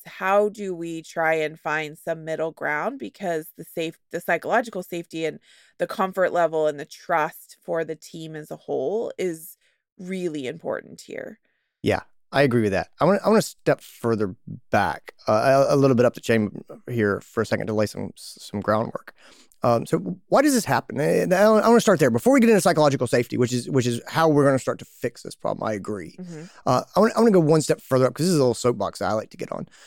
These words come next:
Speaker 2: Um, first of all, I, I think, I think starting with empathy and compassion is always the right, uh, is always the right move.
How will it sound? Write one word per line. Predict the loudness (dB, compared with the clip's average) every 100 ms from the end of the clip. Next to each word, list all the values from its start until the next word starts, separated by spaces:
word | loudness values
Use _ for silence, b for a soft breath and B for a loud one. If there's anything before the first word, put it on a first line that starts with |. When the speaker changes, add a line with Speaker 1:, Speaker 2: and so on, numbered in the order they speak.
| b 2
Speaker 2:
Um, | 4 4 0 b b b _ _
first | 2 6
of | 6
all, | 4 0 -10 -2
I, | 0
I |
think, | 2 0 0
I |
think | 0 0
starting | 2 2 2
with | 2
empathy | 2 2 2
and | 2
compassion | 2 2 0 0 -2
is | 2
always | 4 2 0
the | -2
right, | 0 -2 -8 -20 _ _
uh, | 0 2
is | 4
always | 4
the | 2
right | -2 -2
move. | -6 -10